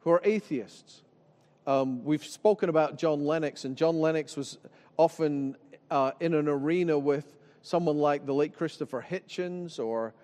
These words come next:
um, Sam Harris. He'll debate people who are, um, public intellectuals who are atheists. And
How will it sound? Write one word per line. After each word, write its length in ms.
um, 280
Sam 420
Harris. 500
He'll 160
debate 560
people 460
who 140
are, 180
um, 220
public 400
intellectuals 800
who 100
are 120
atheists. 720
And 400